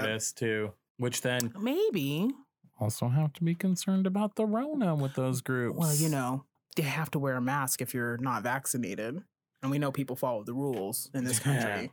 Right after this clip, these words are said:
Speaker 2: so.
Speaker 1: Absolutely not.
Speaker 2: <laughs>
Speaker 1: Um,
Speaker 2: That's exciting.
Speaker 1: yeah.
Speaker 2: I don't think I have any shows at Ball Arena.
Speaker 1: No.
Speaker 2: Mm-mm. They're
Speaker 1: I wa-
Speaker 2: all other
Speaker 1: wanted to
Speaker 2: places.
Speaker 1: go see Bad Bunny until he was playing games, three hundred and thirty dollars for a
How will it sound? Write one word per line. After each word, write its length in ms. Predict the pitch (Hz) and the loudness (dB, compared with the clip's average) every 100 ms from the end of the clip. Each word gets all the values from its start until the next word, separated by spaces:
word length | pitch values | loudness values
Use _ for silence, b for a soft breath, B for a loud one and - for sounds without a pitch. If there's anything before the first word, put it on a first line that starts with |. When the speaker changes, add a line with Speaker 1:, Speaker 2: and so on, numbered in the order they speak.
| _ | _
Speaker 2:
so. 440 | - 113 82 90 - _ - | -6 -6 -6 -8 -12 _ -2
Speaker 1:
Absolutely 500 | 110 - 123 120 120 | -2 -2 -2 0 0
not. 320 | 127 165 - | 0 -2 -2
Speaker 2:
<laughs> 340 | 240 - 220 214 165 185 185 | 0 0 0 0 0 0 0
Speaker 1:
Um, 400 | 175 156 127 120 | 2 0 0 0
Speaker 2:
That's 200 | 233 - | 0 0
exciting. 500 | - 151 156 180 226 _ - | 2 2 2 0 -4 _ -2
Speaker 1:
yeah. 260 | 170 - - - | 0 0 -4 0
Speaker 2:
I 40 | |
don't 120 | 294 | 0
think 100 | 277 | 2
I 60 | 196 | 2
have 120 | 160 147 | 0 2
any 320 | 165 165 139 | 2 2 2
shows 320 | - 123 117 | 0 0 0
at 160 | 113 123 | -2 0
Ball 180 | 113 | 0
Arena. 340 | 110 82 73 - | 0 -2 -6 -6
Speaker 1:
No. 300 | 131 113 117 - - | -2 -2 -2 -6 -4
Speaker 2:
Mm-mm. 380 | 143 117 123 - | -2 0 -2 -2
They're 120 | 156 | 0
Speaker 1:
I 60 | 165 | 2
wa- 60 | 170 | 2
Speaker 2:
all 520 | 165 156 156 147 135 - - _ _ _ _ - | 0 0 0 -2 -4 -8 -20 _ _ _ _ -6
other 160 | 127 98 | -2 0
Speaker 1:
wanted 220 | 104 190 | 2 2
to 40 | 120 | 0
Speaker 2:
places. 100 | 107 | 2
Speaker 1:
go 160 | 104 | 0
see 220 | 107 110 | 2 0
Bad 320 | 104 104 98 101 | 2 0 0 0
Bunny 280 | 110 147 | 0 2
until 300 | 104 107 117 110 | 0 0 0 2
he 160 | 113 | 2
was 140 | 110 107 | 2 0
playing 380 | 117 107 101 101 | 0 0 0 2
games, 380 | 104 104 104 | 2 0 -2
three 240 | - 127 117 | -2 0 2
hundred 260 | 113 107 | 2 0
and 80 | 101 | -2
thirty 260 | - 113 101 | 0 0 0
dollars 360 | 104 101 101 104 | 0 2 0 -2
for 240 | - 110 | -2 0
a 140 | 92 | 0